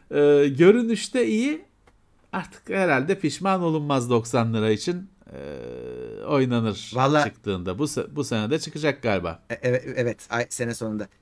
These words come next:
Speaker 2: Ben deluxe versiyonunu aldım. Yirmi lira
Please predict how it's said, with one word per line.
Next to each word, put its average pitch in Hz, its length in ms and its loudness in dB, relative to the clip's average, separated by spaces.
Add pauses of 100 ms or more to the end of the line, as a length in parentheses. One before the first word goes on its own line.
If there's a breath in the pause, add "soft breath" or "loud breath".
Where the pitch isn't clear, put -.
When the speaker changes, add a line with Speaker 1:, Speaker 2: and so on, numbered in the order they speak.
(140)
Speaker 2:
Ben 147 400 0
deluxe 143 420 0
versiyonunu 143 460 2
aldım. 120 320 2
Yirmi 131 360 2
lira 147 200 6